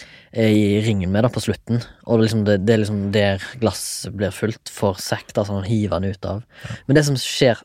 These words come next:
Speaker 1: samtidig er at liksom Zack da
Speaker 2: Det er
Speaker 1: backer sin
Speaker 2: jo
Speaker 1: egen demon.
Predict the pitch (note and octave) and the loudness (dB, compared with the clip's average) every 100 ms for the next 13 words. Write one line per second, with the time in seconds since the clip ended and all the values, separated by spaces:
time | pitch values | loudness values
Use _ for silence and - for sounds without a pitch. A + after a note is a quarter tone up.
0 | - - C3 B2+ G#2+ A#2 A#2+ A2+ G2+ A2+ | -10 0 0 2 0 2 4 4 2 0
1 | G#2+ G2 G2 A2+ - - B2+ G#2+ A#2 F#2+ | -4 -4 -4 -4 -4 -2 2 6 6 6
2 | F2 F2 F2 F2+ G#2+ A2+ C3+ B3 | 6 6 4 4 2 4 6 4